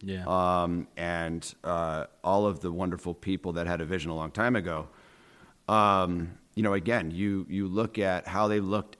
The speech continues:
Speaker 2: at why can't we raise,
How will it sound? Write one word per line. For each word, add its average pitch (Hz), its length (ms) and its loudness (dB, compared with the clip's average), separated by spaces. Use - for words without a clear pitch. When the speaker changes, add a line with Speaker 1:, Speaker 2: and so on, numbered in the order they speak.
Speaker 2:
at 90 360 0
why 107 1040 2
can't 110 340 -2
we 104 220 2
raise, 90 640 -2